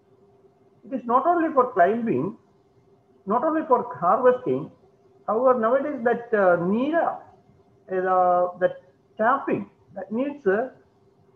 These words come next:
climbing the tree twice a day. You can see that the different, uh, types of, uh, climbing adopted by persons, uh, that, uh, left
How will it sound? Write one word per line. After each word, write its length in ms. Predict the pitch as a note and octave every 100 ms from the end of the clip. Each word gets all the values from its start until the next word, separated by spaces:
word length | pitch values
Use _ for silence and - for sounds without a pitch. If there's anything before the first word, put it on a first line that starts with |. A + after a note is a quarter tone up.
| _
climbing 420 | - G#3 B3 C4+ C#4+
the 80 | - -
tree 420 | A3 F#3 G3 - _ _ _ _ -
twice 280 | G#3 B3+ -
a 80 | A3+
day. 400 | D#3+ E3 C3+ - _ _ _ _ _ _ _ _ _ _ _ _ _ _ _ _ _ _ _ _ _ _ _ _ - - - - _ -
You 60 | -
can 140 | A3+ A3
see 120 | C4
that 200 | A#3 -
the 80 | G3+
different, 420 | F#3 G3 A3+ G3
uh, 300 | F3 B2+ B2
types 300 | F3 G3 G3
of, 240 | G#3+ D#3+ -
uh, 260 | C3 A2 - - -
climbing 520 | - F3+ G3+ F3+ A#2+ - _ _ - _ _ _ _ _ _ -
adopted 380 | D#3 F3+ F#3 F3+
by 260 | E3+ D#3+ - - _ -
persons, 480 | E3 E3 D#3+ A#2+ A2+
uh, 180 | D3+ - _ _ _
that, 180 | D#3+ D3+ E3
uh, 240 | D#3 D3
left 240 | E3+ -